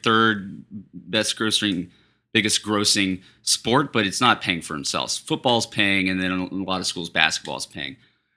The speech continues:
So the N F L is wiping its hands clean. They don't want to have anything to do with it. Um, it makes sense with the rule of, like, coming in and playing three years and then being able to go because, you know, your body's not developed as a high school student to be able to play in the N F L. Uh, Major League Baseball, I think, has it right,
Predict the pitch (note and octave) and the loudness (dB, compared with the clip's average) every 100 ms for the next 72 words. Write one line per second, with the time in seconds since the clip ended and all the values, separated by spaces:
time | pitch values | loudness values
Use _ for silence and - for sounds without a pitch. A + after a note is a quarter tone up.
0 | _ - C#3 A#2+ A2+ E3+ D#3 C3 A2+ F#2+ | _ 2 4 4 4 4 4 4 2 2
1 | G2 F2 F2+ - F2 - A2+ A2 F#2 E2+ | -2 -2 -2 -2 -2 -4 -2 0 0 -4
2 | E2+ F2 E2 E2+ D#2 E2 A#2+ A2 G#2 G#2+ | -4 -6 -6 -8 -10 -4 0 0 2 0
3 | G2+ - F2+ F2 E2+ F#2+ G#2 - - - | 0 -4 -4 -2 -2 6 6 6 4 4
4 | A2 B2+ - G#2+ F#2+ F#2 G#2 G#2+ F#2+ F2+ | 2 2 -2 -2 -4 -2 0 2 0 0
5 | F2+ F2 G2+ F#2 F2+ F2 E2+ F#2 F2 - | -2 0 -2 2 2 0 -2 -2 -4 -4
6 | F2 F2 E2 E2 F2+ F2 F2 E2+ E2 E2+ | -6 -2 -2 -2 -4 -4 -4 -4 -4 -6
7 | E2+ E2 F2 F2 E2 F#2 G2+ - C#3+ D#3 | -6 -6 -8 -6 -6 -4 -4 -2 0 0
8 | D#3 C3 G2+ F2+ E2+ - D#2+ D2 - F2+ | 0 2 2 2 -4 -6 -8 -10 -12 -14
9 | F2+ E2 - D#2+ F2+ D#2+ E2+ D#2 - D2+ | -6 -6 -6 -6 -4 -2 -2 -4 -6 -8
10 | D2+ C#2+ D2 - D2 C2+ - - - _ | -8 -8 -8 -4 -2 -2 -4 -20 -20 _
11 | _ - G2+ F#2+ G2 A2 A#2 A2 G#2 A2 | _ 0 2 4 4 4 4 4 0 2
12 | G#2+ - G#2+ G2 F#2+ F#2+ F#2+ F2+ F2+ F2+ | 2 2 2 2 0 0 0 0 -2 0
13 | F2 F2 | 2 2